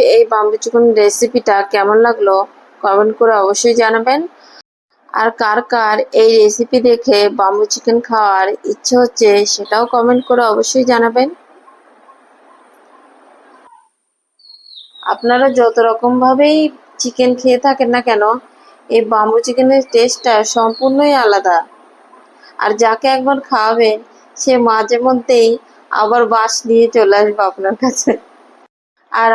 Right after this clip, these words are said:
আবদার করবে এই বাম্বু চিকেন বানিয়ে দেওয়ার জন্য। এবার চলে আসলাম পরিবেশন করতে। তার আগে দেখিয়ে দিচ্ছি মাংসটা কেমন সেদ্ধ হয়েছে। ঠিক দেখুন, কত সুন্দর সিদ্ধ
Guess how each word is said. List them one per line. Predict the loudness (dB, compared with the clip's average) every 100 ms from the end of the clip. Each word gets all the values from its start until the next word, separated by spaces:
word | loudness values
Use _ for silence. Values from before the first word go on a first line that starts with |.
| 0
আবদার | -2 0 0 0
করবে | 0 4 2 2 0
এই | 2
বাম্বু | 0 0 -2
চিকেন | -2 -2 0
বানিয়ে | 2 0 0 2
দেওয়ার | 0 0
জন্য। | -2 -2 -2 -4 -8 _ _ _ _ _ _ _ _ _ _ _ _ _ _ _ _ _ _ _ _ _ _ _ _ _ -6
এবার | 0 0 2
চলে | 2 2
আসলাম | 0 0 0 2
পরিবেশন | 2 2 0 -2 0
করতে। | -2 -2 0 0 -2 _ _ _ -2
তার | 2
আগে | 2 2 2
দেখিয়ে | 0 0 0
দিচ্ছি | 0 0 0
মাংসটা | 2 0 -4 -4
কেমন | -2 0 0
সেদ্ধ | 0 -2 0
হয়েছে। | 0 0 0 -2
ঠিক | -2 -6 _ _ _ _ _ -20 _
দেখুন, | -2 0 2 0
কত | 0 0 0
সুন্দর | 2 2 2
সিদ্ধ | 2 0 0